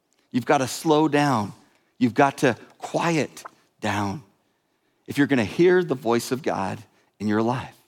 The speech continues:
You know what God wants to do to you? He wants to shush you. We don't like to be shushed, do we? Have you ever, have you ever tried to quiet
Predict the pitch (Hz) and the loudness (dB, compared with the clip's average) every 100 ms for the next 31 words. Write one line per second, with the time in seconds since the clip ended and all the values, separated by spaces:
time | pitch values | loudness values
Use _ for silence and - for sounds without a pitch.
0 | _ _ _ _ _ _ _ _ _ _ | _ _ _ _ _ _ _ _ _ _
1 | _ _ - 135 160 143 147 165 - 123 | _ _ -2 -2 -2 -4 0 -2 0 -4
2 | 104 131 156 175 180 - _ _ _ _ | 0 0 2 -2 -4 -14 _ _ _ _
3 | _ _ _ _ _ _ _ _ _ _ | _ _ _ _ _ _ _ _ _ _
4 | _ _ 127 147 - - - - 147 - | _ _ -8 -6 -8 -12 -6 -4 -4 -4
5 | - 76 _ _ _ _ _ _ _ _ | -10 -16 _ _ _ _ _ _ _ _
6 | _ _ _ - _ _ _ _ _ _ | _ _ _ -20 _ _ _ _ _ _
7 | _ - 226 123 135 123 113 - - 117 | _ 0 4 4 4 0 -2 0 0 0
8 | - - - _ _ _ _ _ _ _ | 0 -10 -14 _ _ _ _ _ _ _
9 | _ _ - 120 113 101 127 - _ _ | _ _ -2 0 2 0 -4 -20 _ _
10 | _ _ _ _ _ _ _ _ _ - | _ _ _ _ _ _ _ _ _ -6
11 | - 254 302 - 160 247 247 135 - 127 | 0 2 2 0 2 2 2 0 2 4
12 | 131 - 120 117 123 | 2 2 4 6 4